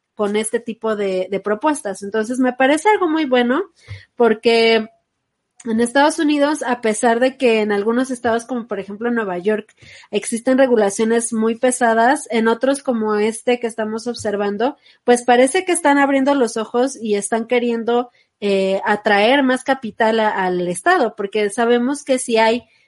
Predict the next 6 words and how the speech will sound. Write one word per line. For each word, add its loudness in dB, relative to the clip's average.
Bitcoin, 0
pues -2
hay 2
más -4
dinero, 0
¿no? -12